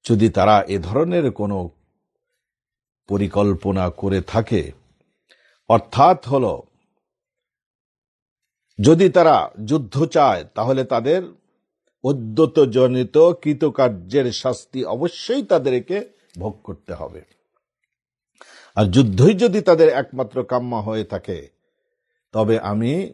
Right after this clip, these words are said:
সেই সত্তার কসম করে বলতেছি, "ওয়া ইনহুম আবাউ ইল্লাল কিতাল", তারা যদি শুধু যুদ্ধই চেয়ে থাকে,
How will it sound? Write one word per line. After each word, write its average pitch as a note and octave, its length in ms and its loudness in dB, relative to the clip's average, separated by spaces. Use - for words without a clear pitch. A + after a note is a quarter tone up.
সেই A3 400 0
সত্তার B2 920 2
কসম C3 520 -6
করে G#2+ 300 -4
বলতেছি, F2+ 720 -10
"ওয়া A2+ 200 -2
ইনহুম E3 600 4
আবাউ E3 680 2
ইল্লাল D3 520 -4
কিতাল", F#2 960 -6
তারা A2+ 200 -4
যদি A2+ 260 -6
শুধু C3+ 300 -6
যুদ্ধই D#3+ 640 0
চেয়ে F3 220 0
থাকে, G#2+ 480 -10